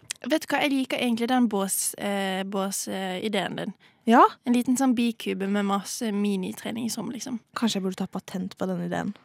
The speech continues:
Speaker 1: Ja, kanskje
Speaker 2: Sånne
Speaker 1: du burde sende den inn
Speaker 2: båstreningssenter.
Speaker 1: til, ja. Jeg kan bli med og støtte den.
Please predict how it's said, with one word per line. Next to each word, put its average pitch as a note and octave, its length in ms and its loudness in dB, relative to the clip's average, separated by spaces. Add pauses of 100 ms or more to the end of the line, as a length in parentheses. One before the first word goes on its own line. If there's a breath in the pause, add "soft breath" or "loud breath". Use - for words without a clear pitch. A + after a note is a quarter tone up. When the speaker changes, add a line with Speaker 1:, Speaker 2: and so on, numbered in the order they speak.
(100)
Speaker 1:
Ja, A#3+ 140 2 (260)
kanskje A3 220 4
Speaker 2:
Sånne B3 100 4
Speaker 1:
du G#3+ 140 0
burde G#3 160 8 (100)
sende G#3 300 2
den A3 80 2
inn G#3+ 100 2
Speaker 2:
båstreningssenter. G3+ 480 2
Speaker 1:
til, G#3 160 -10
ja. A3+ 160 4 (1040 loud breath)
Jeg C#4 160 0
kan A3 160 2
bli F3 140 0
med C#4 160 0
og - 20 -4
støtte - 320 -2
den. F#3 160 0